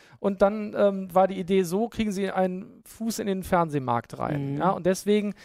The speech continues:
Speaker 1: ist es so, dass die jetzt exklusiv sozusagen die Privatsender vermarkten, die jetzt vermehrt wieder bei D V B T zwei H D dabei
Speaker 2: Ja.
Speaker 1: sind, wo sie bei D V B T sich sehr, sehr schwer getan haben.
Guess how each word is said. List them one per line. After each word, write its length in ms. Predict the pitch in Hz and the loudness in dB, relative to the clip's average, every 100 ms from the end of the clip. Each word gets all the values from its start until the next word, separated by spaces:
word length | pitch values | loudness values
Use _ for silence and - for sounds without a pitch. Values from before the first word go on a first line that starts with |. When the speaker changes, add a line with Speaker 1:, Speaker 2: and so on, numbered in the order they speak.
| - - - | -20 -20 -8
Speaker 1:
ist 160 | 196 185 | -2 -2
es 140 | 175 | 0
so, 140 | 190 214 | 2 2
dass 200 | 196 - | 2 0
die 100 | 208 | 0
jetzt 220 | 214 - | 0 0
exklusiv 680 | 202 - - 196 185 220 | -4 -4 -4 -2 -2 -2
sozusagen 460 | - 196 - 185 185 | -2 -2 2 2 2
die 40 | |
Privatsender 680 | 180 180 156 180 208 170 151 | -2 0 4 4 4 0 0
vermarkten, 800 | 143 147 135 139 165 - 226 294 _ - | 0 0 2 2 2 -4 -8 -8 _ -2
die 160 | 190 | 0
jetzt 420 | 175 190 196 - - | 4 2 2 -8 -4
vermehrt 600 | 185 175 170 202 214 202 | -2 0 4 4 2 -2
wieder 240 | 196 196 | 4 4
bei 100 | 185 | 4
D 140 | 180 190 | 2 2
V 140 | 175 | 0
B 120 | 170 | 0
T 560 | - - - 196 208 208 _ _ _ _ | -2 -2 2 4 2 0 _ _ _ _
zwei 340 | - - 151 | -6 2 4
H 120 | 131 135 | 4 0
D 240 | 139 202 | 2 2
dabei 320 | 208 151 151 | 2 4 4
Speaker 2:
Ja. 60 | 202 | 4
Speaker 1:
sind, 220 | 233 190 | 2 0
wo 100 | 180 | -2
sie 80 | 175 | 0
bei 160 | 170 | 0
D 100 | 160 | -2
V 140 | 165 170 | -2 -4
B 140 | 160 | -4
T 440 | 156 - 196 208 190 | -6 -2 0 0 -4
sich 200 | 170 165 | -6 -4
sehr, 180 | 160 160 | 0 2
sehr 140 | 160 | 2
schwer 220 | 143 147 | 0 0
getan 360 | 135 - 120 117 | 0 -2 -6 -8
haben. 280 | 117 - | -10 -12